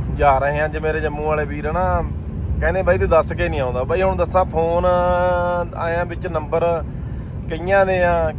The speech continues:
ਕਿਹਨੂੰ ਕਿਹਨੂੰ ਦੱਸੀਏ। ਬਾਕੀ ਅਮਨਦੀਪ ਬਾਈ ਆਪਣਾ ਜੰਮੂ ਤੋਂ, ਉਹਦਾ ਬਾਈ ਬਹੁਤ ਧੰਨਵਾਦ, ਹੈ ਨਾ। ਵੀਰ, ਦੇਖੋ ਬਾਈ, ਹੁਣ ਤੱਕ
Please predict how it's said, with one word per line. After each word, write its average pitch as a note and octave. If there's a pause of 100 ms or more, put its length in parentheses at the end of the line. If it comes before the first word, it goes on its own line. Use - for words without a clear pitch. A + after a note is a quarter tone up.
ਕਿਹਨੂੰ F3+
ਕਿਹਨੂੰ F#3+
ਦੱਸੀਏ। E3+
ਬਾਕੀ D#3+
ਅਮਨਦੀਪ E3
ਬਾਈ D#3+
ਆਪਣਾ D#3+
ਜੰਮੂ D#3
ਤੋਂ, D#3 (560)
ਉਹਦਾ E3
ਬਾਈ F3
ਬਹੁਤ D#3+
ਧੰਨਵਾਦ, D3+
ਹੈ D3
ਨਾ। E3+
ਵੀਰ, E3 (360)
ਦੇਖੋ D3
ਬਾਈ, E3
ਹੁਣ D#3
ਤੱਕ D#3+